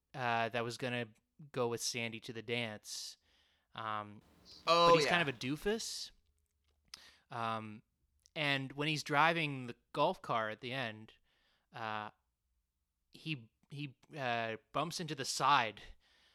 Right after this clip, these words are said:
Speaker 1: of the
Speaker 2: Oh, yeah,
Speaker 1: road,
Speaker 2: I noticed that. He,
Speaker 1: of
Speaker 2: like,
Speaker 1: the s-,
Speaker 2: goes over
Speaker 1: of
Speaker 2: the
Speaker 1: the
Speaker 2: curb.
Speaker 1: street.
Speaker 2: Yeah, he
Speaker 1: He
Speaker 2: jumps
Speaker 1: goes
Speaker 2: the
Speaker 1: over the
Speaker 2: curb.
Speaker 1: curb, yeah, yeah. And, and that just felt so in character. <laughs> It's, it's, it's, it's hard to know
Speaker 2: <laughs>
Speaker 1: when,
Speaker 2: Yes.
Speaker 1: what, what was planned and what wasn't. Like, obviously, the rain and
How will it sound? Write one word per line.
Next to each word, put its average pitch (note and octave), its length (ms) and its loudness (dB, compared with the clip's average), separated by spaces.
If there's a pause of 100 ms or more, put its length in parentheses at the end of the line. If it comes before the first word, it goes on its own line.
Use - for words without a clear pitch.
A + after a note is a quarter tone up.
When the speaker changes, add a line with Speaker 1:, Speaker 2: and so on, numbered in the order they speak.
(420)
Speaker 1:
of B2 100 -12
the A#2+ 80 -10
Speaker 2:
Oh, C#4 120 8
yeah, C#4+ 160 10
Speaker 1:
road, A3+ 60 8
Speaker 2:
I - 40 8
noticed C4 360 6
that. G3+ 140 4
He, C#4+ 100 0
Speaker 1:
of - 80 6
Speaker 2:
like, G#3 120 4
Speaker 1:
the - 60 -2
s-, - 20 2
Speaker 2:
goes G3+ 220 4
over G#3 200 4
Speaker 1:
of D3+ 60 2
Speaker 2:
the D3+ 60 2
Speaker 1:
the C#3 60 2
Speaker 2:
curb. F#3+ 80 2
Speaker 1:
street. D3+ 240 2
Speaker 2:
Yeah, D3 300 4 (160)
he D#3+ 80 -4
Speaker 1:
He - 20 -4
Speaker 2:
jumps E3 200 2
Speaker 1:
goes A3 200 12
Speaker 2:
the A#3+ 60 12
Speaker 1:
over A3 100 10
the G3+ 80 4
Speaker 2:
curb. G#3 340 6
Speaker 1:
curb, - 20 -4
yeah, E3+ 220 10
yeah. D#3 320 6 (280)
And, D3+ 300 4 (260)
and D3+ 180 0
that D#3+ 140 8
just - 200 -2
felt F3 200 4
so - 260 4
in D#3+ 100 0
character. D#3+ 540 0 (160)
<laughs> - 60 -12 (1200)
It's, G#3 280 2
it's, A3 400 4
it's, A3 240 2
it's G#3+ 200 0
hard A#3+ 300 8
to G3 140 0
know F#3+ 120 6
Speaker 2:
<laughs> - 140 12
Speaker 1:
when, A3 120 10
Speaker 2:
Yes. E3+ 400 10
Speaker 1:
what, C#3+ 180 -2
what D3+ 200 -2
was C#3+ 220 -4 (120)
planned C3 340 -2
and A#2+ 80 -6
what A#2+ 160 -8
wasn't. A#2 440 -8
Like, C3 140 -8
obviously, B2+ 340 0
the B2+ 120 -4
rain A#2+ 400 -4
and A2 240 -12